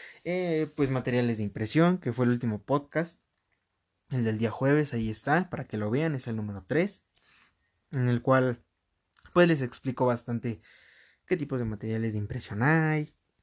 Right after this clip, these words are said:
en qué se utilizan, algunas pequeñas cortas experiencias, pero aquí, en este podcast de sábado,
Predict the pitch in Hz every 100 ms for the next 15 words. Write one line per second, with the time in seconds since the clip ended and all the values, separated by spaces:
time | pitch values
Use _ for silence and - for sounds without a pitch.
0 | _ _ _ _ _ _ _ _ 147 127
1 | 127 120 117 110 117 135 135 123 117 110
2 | 117 120 _ - _ _ _ - 139 143
3 | 143 135 127 127 123 120 - 143 165 180
4 | 175 120 107 104 - - _ _ - 117
5 | 117 104 - 180 - 143 110 165 180 202
6 | 226